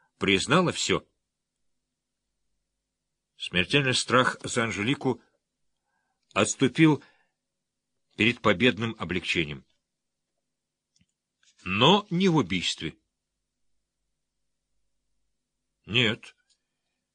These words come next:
Вы слишком много хотите, мистер Хардинг». Она утверждает, что, явившись к ней в ту ночь, часов в одиннадцать,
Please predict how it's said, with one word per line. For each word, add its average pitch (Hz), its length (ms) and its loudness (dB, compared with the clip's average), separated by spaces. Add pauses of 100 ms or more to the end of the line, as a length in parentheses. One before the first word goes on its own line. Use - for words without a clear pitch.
(360)
Вы 131 240 4
слишком 180 520 4
много 185 320 0
хотите, 196 500 0
мистер 120 340 0
Хардинг». 87 640 -4 (2000)
Она 104 260 2
утверждает, 101 640 2
что, - 220 0
явившись 110 640 2
к - 80 -8
ней 131 340 2
в - 120 -10
ту 113 140 0
ночь, 113 420 0 (260)
часов - 420 0
в 117 40 2
одиннадцать, 113 640 -2